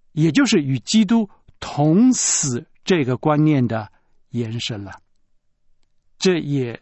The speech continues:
在二章的十二节跟二章的二十节里面。这是经文思路的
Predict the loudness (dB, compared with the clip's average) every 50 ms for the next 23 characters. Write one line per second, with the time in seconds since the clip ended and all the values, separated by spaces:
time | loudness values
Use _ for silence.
0 | _ _ _ -2 0 0 0 0 -4 -8 -14 _ _ _ _ _ _ _ _ _
1 | _ _ _ _ -2 0 0 0 0 -2 -2 -2 -2 -2 -4 -6 -8 -12 _ _
2 | -8 -2 0 2 2 2 2 2 2 2 2 2 0 -2 -6 _ _ _ _ _
3 | _ -8 -6 -6 -4 0 0 0 0 0 0 0 0 2 0 0 -2 -6 -8 -12
4 | _ _ _ _ _ _ -2 0 0 0 0 0 -2 -4 -6 -6 -6 -8 -8 -8
5 | -8 -10 -10 -12 -10 -10 -10 -10 -10 -12 _ _ _ _ _ _ _ _ _ _
6 | _ _ _ _ _ _ _ _ _ _ _ _ _ _ -2 -2 0 0 -2 -6
7 | -6 -8 _ _ _ _ _ _ _ -2 2 4 4 4 4 4 4 4 4 4
8 | 2 2 0 0 0 0 -2 -2 -4 -8 -8 -4 0 0 0 2 0 0 -2 -4
9 | -6 -10 -12